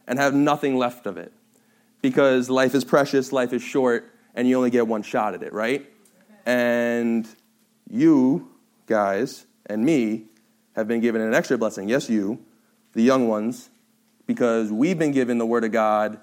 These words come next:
from the time we were youths. And we don't have the same excuses that some of our parents and our adults have. And what I want to get across to you today is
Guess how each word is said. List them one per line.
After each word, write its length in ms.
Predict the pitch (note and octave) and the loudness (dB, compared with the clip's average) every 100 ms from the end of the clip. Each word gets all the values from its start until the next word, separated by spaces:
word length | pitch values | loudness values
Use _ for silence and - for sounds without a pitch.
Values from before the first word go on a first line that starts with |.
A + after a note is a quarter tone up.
| _ _ _ | _ _ _
from 160 | - A#2+ | -4 -2
the 60 | A#2 | 0
time 220 | B2 A#2+ | 0 0
we 60 | |
were 120 | A2 G#2+ | 0 0
youths. 520 | F#3 - - - - _ _ _ _ _ - | -2 -4 -12 -18 -20 _ _ _ _ _ -10
And 480 | A2+ A2 G#2+ G#2 G2+ | -6 -4 -4 -4 -2
we 120 | C3+ | 0
don't 140 | D3+ | 0
have 280 | E3 G#3 F3+ | 4 2 2
the 60 | E3 | 0
same 200 | D#3+ D3 | 0 0
excuses 520 | C3+ - C3+ B2+ A2+ | -2 0 0 0 -2
that 160 | A#2 | -4
some 160 | A2+ A#2+ | -2 -2
of 80 | A2+ | -2
our 100 | A2 | -2
parents 400 | A#2+ B2 A#2 A2 | -2 -2 -4 -4
and 100 | A2 | -2
our 100 | A2 | -2
adults 300 | A2 G2 - | -2 -4 -6
have. 360 | F#2 E2 - _ _ _ _ - | -10 -12 -16 _ _ _ _ -6
And 560 | A#2 A2+ A2+ A2+ A2 | -2 0 0 0 -2
what 120 | A2 B2 | 0 2
I 160 | D3+ | 2
want 640 | D3+ E3 E3 - - B2+ | 2 0 0 -4 -12 -6
to 80 | C#3 | -2
get 120 | C#3+ | 0
across 440 | C3+ D3 D#3+ E3 - | 0 2 0 0 -2
to 60 | |
you 80 | B2+ | 0
today 500 | A#2 A2+ G#2+ G2+ G#2+ - _ _ _ _ _ | 0 0 0 -4 -6 -10 _ _ _ _ _
is 640 | A#2 A2+ A2+ A2 G#2+ - | -2 0 0 -2 -4 -10